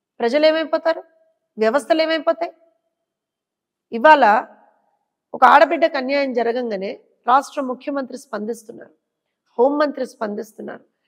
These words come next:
ఇమ్మీడియట్‌గా అక్కడ ఉన్నటువంటి ఉన్నతాధికారులతో మాట్లాడుతున్నారు. వాళ్ళకి ఇమ్మీడియట్‌గా ఏవైతే reprieve మనం కావాలో,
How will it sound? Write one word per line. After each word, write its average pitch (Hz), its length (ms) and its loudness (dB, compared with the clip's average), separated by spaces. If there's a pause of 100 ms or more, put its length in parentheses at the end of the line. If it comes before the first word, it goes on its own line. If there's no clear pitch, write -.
(180)
ఇమ్మీడియట్‌గా 302 720 -2
అక్కడ 277 240 -2
ఉన్నటువంటి 254 420 -4
ఉన్నతాధికారులతో 233 800 -4
మాట్లాడుతున్నారు. 208 840 -10 (680)
వాళ్ళకి 233 300 0
ఇమ్మీడియట్‌గా 285 720 -2 (600)
ఏవైతే 247 380 4
reprieve 233 420 -2
మనం 220 220 -6
కావాలో, 202 440 2